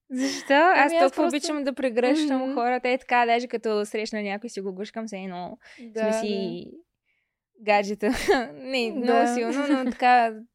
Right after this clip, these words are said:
Speaker 1: аз съм такъв тип гушлив човек,
Speaker 2: Да,
Speaker 1: просто.
Speaker 2: да, и аз го правя, нали, с приятелки, но не чак толкова. Просто, не знам, аз съм
Speaker 1: Просто
Speaker 2: такъв
Speaker 1: си, просто си така. Да,
Speaker 2: Да.
Speaker 1: което няма нищо лошо.
Speaker 2: И почти всичките ми, м, близки приятелки са по същия начин, между другото, като мен.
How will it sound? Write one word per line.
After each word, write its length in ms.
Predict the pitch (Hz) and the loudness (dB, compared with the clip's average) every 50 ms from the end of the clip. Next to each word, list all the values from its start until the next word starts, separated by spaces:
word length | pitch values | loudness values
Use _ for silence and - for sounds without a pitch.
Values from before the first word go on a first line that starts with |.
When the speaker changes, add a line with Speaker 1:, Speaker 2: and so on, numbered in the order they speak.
| _ - | _ -2
Speaker 1:
аз 160 | 233 247 247 | -2 -2 -2
съм 140 | 262 240 220 | -2 -8 -8
такъв 240 | - - 226 - | -4 -6 -6 -6
тип 260 | _ - 220 208 - 196 | _ -12 -12 -12 -10 -10
гушлив 400 | 196 208 - - 214 196 196 _ | -10 -8 -8 -6 -6 -6 -8 _
човек, 280 | - 214 190 196 247 | -14 -10 -8 -8 -6
Speaker 2:
Да, 140 | 233 254 254 254 | -4 0 2 2
Speaker 1:
просто. 160 | 262 254 247 | 2 2 2
Speaker 2:
да, 120 | 247 240 240 | 0 0 2
и 60 | 254 | 2
аз 180 | 262 285 285 - | 0 -2 -2 -6
го 80 | 320 | -6
правя, 240 | - 339 294 285 277 | -2 0 0 0 0
нали, 200 | 262 254 254 262 | -2 -2 -4 -4
с 160 | 247 247 - | -6 -10 -12
приятелки, 420 | - - 233 247 285 285 - 311 277 | -4 -2 -2 -2 -2 -4 -6 -6 -4
но 160 | 262 254 247 | -2 -2 -2
не 180 | 240 240 254 254 | -2 -2 -4 -2
чак 240 | - 254 240 - - | -4 -4 -4 -4 -4
толкова. 500 | 240 233 233 233 - 214 196 208 202 202 | -4 -4 -4 -4 -8 -10 -8 -6 -8 -8
Просто, 720 | - 220 220 226 220 _ - - 247 240 240 240 233 226 - | -8 -10 -10 -10 -12 _ -10 -8 -8 -8 -6 -8 -10 -12 -12
не 200 | 247 247 262 269 | -14 -12 -12 -10
знам, 260 | 254 269 269 269 247 | -10 -10 -10 -8 -10
аз 140 | 226 220 214 | -10 -10 -12
съм 120 | - 240 240 | -12 -8 -6
Speaker 1:
Просто 180 | 254 254 254 - | -4 -4 -4 -6
Speaker 2:
такъв 140 | - 254 | -10 -10
Speaker 1:
си, 460 | - - 262 247 247 240 233 233 233 233 | -10 -8 -8 -6 -6 -6 -6 -8 -10 -12
просто 340 | - 233 240 240 - - 247 | -10 -10 -10 -8 -10 -14 -18
си 160 | - - - _ - | -18 -18 -20 _ -18
така. 380 | 220 _ - 208 208 214 214 _ _ _ | -18 _ -10 -10 -8 -8 -10 _ _ _
Да, 300 | 247 233 214 220 220 220 226 | -20 -18 -8 -6 -4 -4 -4
Speaker 2:
Да. 80 | 226 226 | -4 -2
Speaker 1:
което 200 | 240 254 247 285 | -4 -4 -4 -2
няма 220 | 262 254 269 277 277 | -4 -2 -2 -4 -6
нищо 280 | 285 330 - - 294 | -8 -10 -10 -6 -2
лошо. 400 | 277 254 262 269 - 233 202 220 _ _ _ _ _ _ - | 0 0 0 0 -2 -8 -10 -10 _ _ _ _ _ _ -8
Speaker 2:
И 380 | 247 240 233 226 226 - - 214 - _ 190 220 220 _ | -6 -6 -4 -6 -6 -10 -12 -16 -16 _ -20 -20 -20 _
почти 260 | - 226 - - 262 262 | -12 -12 -10 -8 -10 -10
всичките 440 | - 262 - - - 226 - 247 | -10 -10 -14 -14 -14 -10 -8 -6
ми, 200 | 233 233 226 220 - _ - | -6 -6 -8 -8 -12 _ -20
м, 80 | - 202 214 208 208 208 202 196 202 _ _ _ | -20 -20 -20 -20 -20 -20 -20 -20 _ _ _ _
близки 460 | 185 190 208 208 214 214 - - 202 | _ -8 -6 -6 -6 -6 -8 -14 -14
приятелки 420 | - 208 202 208 - 240 226 - | -10 -8 -8 -6 -8 -10 -14 -12
са 100 | - - 208 | -16 -18 -18
по 60 | - | -16
същия 340 | - 220 208 - - 214 208 | -14 -14 -14 -14 -14 -12 -12
начин, 300 | 208 208 202 - 226 208 | -12 -12 -14 -14 -14 -14
между 260 | 208 208 202 _ - | -14 -14 -16 _ -18
другото, 220 | 220 208 208 - _ | -18 -16 -18 -18 _
като 220 | - 233 - - 220 | -16 -16 -14 -12 -12
мен. 240 | 214 214 214 214 | -10 -10 -10 -12